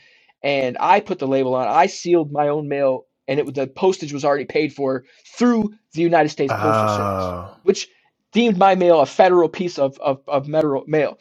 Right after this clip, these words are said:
Speaker 1: Now, the only person that has the authority to open federally sealed mail is the, um,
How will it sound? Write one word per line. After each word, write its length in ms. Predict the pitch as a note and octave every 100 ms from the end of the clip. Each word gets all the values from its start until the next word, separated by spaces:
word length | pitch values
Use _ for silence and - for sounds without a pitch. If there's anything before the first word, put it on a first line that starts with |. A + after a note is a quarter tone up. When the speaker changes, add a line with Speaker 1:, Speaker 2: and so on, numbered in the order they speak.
| _
Speaker 1:
Now, 140 | D#3 C#3+
the 120 | E3
only 200 | B3+ C4+
person 500 | C#4+ B3 G#3+ G3 G3+ _ _
that 140 | - E3+
has 340 | G3 F3 F3
the 440 | - D#3+ D#3 D3+ D3+ _ _ -
authority 560 | - - A3 A#3+ E3
to 60 | C#3
open 260 | D#3 F3 -
federally 440 | - G3 F#3 D#3+
sealed 360 | - F3 D3 C#3
mail 280 | F#3+ E3+ -
is 220 | C#3+ C3+ -
the, 340 | C#3 C3+ C3+
um, 500 | C3 B2+ B2+ B2 B2